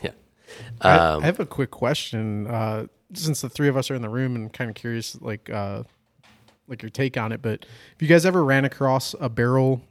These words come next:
Speaker 2: or how often, I guess, do you guys run across one barrel if you're doing a tasting? You're like, "This is the shit. This is the best barrel that we've tasted today or in the last year, two years. Like, this stands out." <clears throat>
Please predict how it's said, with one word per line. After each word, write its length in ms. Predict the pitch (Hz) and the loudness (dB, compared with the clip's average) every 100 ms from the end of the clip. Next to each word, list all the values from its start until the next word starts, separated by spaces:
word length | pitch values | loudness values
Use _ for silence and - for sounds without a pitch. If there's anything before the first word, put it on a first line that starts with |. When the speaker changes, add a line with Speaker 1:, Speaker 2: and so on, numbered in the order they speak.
| _ - | _ -10
Speaker 2:
or 80 | 123 | 2
how 180 | 156 147 | 6 8
often, 340 | 127 - 123 | 6 2 -2
I 80 | 113 | -2
guess, 280 | 107 104 - _ - | 0 -2 -4 _ -10
do 60 | |
you 40 | 127 | 0
guys 260 | 127 117 | 2 2
run 120 | 123 123 | 0 -2
across 360 | - 123 113 | -2 -2 -2
one 180 | 127 127 | -2 0
barrel 280 | 120 113 110 | 0 0 0
if 100 | - | -2
you're 80 | 107 | -4
doing 200 | 113 107 | -2 -2
a 80 | 98 | -4
tasting? 500 | 113 104 110 104 101 - - _ _ _ _ | -6 -6 -6 -6 -8 -16 -20 _ _ _ _
You're 120 | 131 104 | -12 -10
like, 240 | - _ | -12 _
"This 360 | 190 180 151 - | -4 -4 -4 -6
is 220 | 123 113 | -6 -6
the 200 | 123 127 | 0 0
shit. 420 | - - 127 - _ | 0 -2 -2 -4 _
This 200 | 143 135 | -6 -2
is 160 | 156 131 | -2 -2
the 60 | 123 | -4
best 360 | 107 127 - | 0 0 0
barrel 440 | 135 127 120 117 - _ _ _ _ _ _ _ | -2 0 0 -2 -8 _ _ _ _ _ _ _
that 120 | - 127 | -2 0
we've 120 | 113 | 2
tasted 400 | - 190 - 196 | 4 4 2 -2
today 400 | - 175 175 175 | 2 2 4 4
or 300 | 165 117 113 | 2 0 -2
in 60 | 107 | -2
the 80 | 95 | -4
last 400 | 95 - - - | -6 -8 -10 -12
year, 420 | 143 175 175 165 | -2 4 6 6
two 200 | 151 190 | 2 -2
years. 460 | 185 175 170 160 143 | -2 2 2 2 2
Like, 160 | 117 104 | -2 0
this 160 | 147 | -2
stands 380 | - 143 123 113 | -2 -2 -2 -4
out." 360 | - 110 104 - _ _ _ _ | -4 -2 -2 -4 _ _ _ _
<clears throat> 100 | - | -6